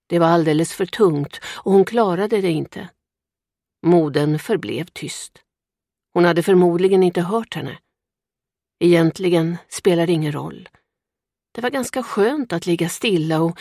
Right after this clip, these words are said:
njuta av den oväntade värmen. Adeline vilade huvudet på en stor snöklump. Den låg mot hennes hals som en kudde. Det kändes bra. Efter att ha blivit bortdrivna från det lilla rum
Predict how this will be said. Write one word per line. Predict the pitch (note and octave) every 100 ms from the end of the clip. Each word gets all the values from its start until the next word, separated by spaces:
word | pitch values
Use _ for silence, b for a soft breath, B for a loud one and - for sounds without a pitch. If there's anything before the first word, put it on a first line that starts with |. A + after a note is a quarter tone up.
| B B B
njuta | F3+ F#3+ G#3+ E3+ - E3+
av | E3+
den | E3+ F3
oväntade | A3 F#3 E3 D3+ D3+ D#3+ F3
värmen. | G3+ F3 A#2 C3 D3+ F#3+ - _ _ _ _ _ _ _ _ _ _ _ _ _ _ _ _
Adeline | A3+ A3 A#3+ A#3+ A#3+ A#3 A3+
vilade | A#3+ A#3+ G#3+ F3 F3+
huvudet | G3+ A3+ C#3+ D3 D#3
på | E3+
en | E3+
stor | - - G#3 F#3 D3
snöklump. | - F#3 D#3 A#2+ - F#3 - - - _ _ _ _ _ _
Den | - F#3
låg | F3+ E3 D#3+
mot | F3 F3
hennes | F#3 G3+
hals | - D3 C#3+ C#3 -
som | F3+
en | G#3+
kudde. | - F#3+ D#3+ - - _ _ _ _ _ _ _
Det | D#3
kändes | E3 F3 F3 -
bra. | E3 E3 F3+ _ _ _ _ _ _ _ _
Efter | - A3 - B3+
att | A#3
ha | A#3+
blivit | A3 A3 A3
bortdrivna | G#3+ B3 - G#3+ A3+ A#3 G#3+ F#3 F3+
från | - G3
det | F3+
lilla | F3 F#3 G#3+
rum | G3 F#3+ F3 E3